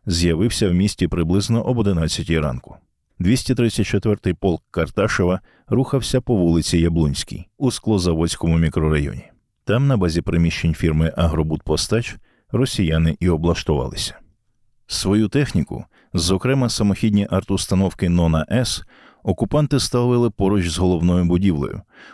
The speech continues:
у підвалі якої на той момент сиділи орієнтовно сотня жителів Бучі.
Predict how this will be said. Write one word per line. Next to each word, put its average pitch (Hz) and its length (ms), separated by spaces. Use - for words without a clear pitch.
у 107 80
підвалі 104 420
якої 95 360
на 80 100
той 85 140
момент 82 360
сиділи 82 380
орієнтовно 85 640
сотня 90 500
жителів 78 480
Бучі. 73 340